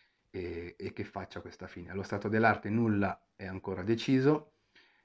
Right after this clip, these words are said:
e naturalmente noi su Dolce Vita vi terremo aggiornati con tutte le evoluzioni del caso.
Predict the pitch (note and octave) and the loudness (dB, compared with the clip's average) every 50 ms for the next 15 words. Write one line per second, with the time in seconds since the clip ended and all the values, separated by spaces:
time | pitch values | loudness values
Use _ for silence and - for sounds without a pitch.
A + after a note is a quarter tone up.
0 | _ _ - G#2 G2 F#2+ F2+ F2+ F2+ F2+ F#2 G2 - G#2 G#2 G#2+ A2 A2+ G#2+ G#2 | _ _ -2 0 0 2 0 0 -2 -6 -6 -6 -4 -2 0 2 2 2 2 2
1 | - G2+ A2 A2+ G#2 G2 - - G2 G2 F2+ - - G2 G#2 G2+ G#2 G2 F#2+ - | 2 2 2 2 2 0 -2 -4 -6 -8 -6 -6 -4 -2 -2 -2 -2 -4 -4 -4
2 | - F#2+ G#2 G2+ G2+ G2 G2 F#2+ F#2+ F#2 G2 G#2 G#2 G2+ G2+ G2+ F#2 - F#2+ G2 | -4 -4 -4 -2 -2 -2 -4 -4 -6 -6 -6 -4 -4 -4 -4 -6 -8 -10 -10 -10
3 | - G2+ G#2 - F#2+ F#2+ F#2 F#2 F#2+ F#2+ F#2 - - G#2 G2+ G2 A2 A2+ A2 - | -10 -10 -8 -6 -6 -6 -4 -4 -4 -4 -6 -6 -6 -6 -4 -2 -2 -2 0 2
4 | C3+ C3 C3 B2+ C#3 D3+ D3 - - | 4 4 4 4 4 2 0 -2 -6